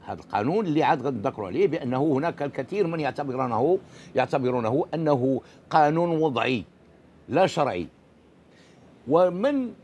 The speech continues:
هو الشيء الوحيد لنعول عليه لكي نحارب هذه الآفة؟ اللي كما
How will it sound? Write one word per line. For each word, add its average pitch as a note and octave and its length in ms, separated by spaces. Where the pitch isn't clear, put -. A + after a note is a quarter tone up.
هو F3+ 500
الشيء G#3 400
الوحيد G3+ 600
لنعول F3 680
عليه D#3+ 500
لكي E3 160
نحارب D#3+ 460
هذه C3+ 120
الآفة؟ A#2 340
اللي E2 140
كما F#2+ 160